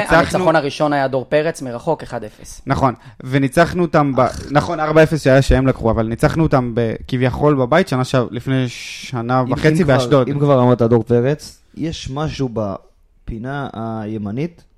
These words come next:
Speaker 3: בשער הזה, ש-,
Speaker 1: נו.
Speaker 3: שנגד מכבי תל אביב, זה גולים, זה דור פרץ,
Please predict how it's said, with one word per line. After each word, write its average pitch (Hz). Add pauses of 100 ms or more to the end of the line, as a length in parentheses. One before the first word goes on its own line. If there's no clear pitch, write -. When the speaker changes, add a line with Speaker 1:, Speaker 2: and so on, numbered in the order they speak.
(280)
Speaker 3:
בשער 131
הזה, 156 (300)
ש-, -
Speaker 1:
נו. 120
Speaker 3:
שנגד 147
מכבי 147
תל 143
אביב, 120
זה 110
גולים, 143 (100)
זה 101
דור 135
פרץ, 170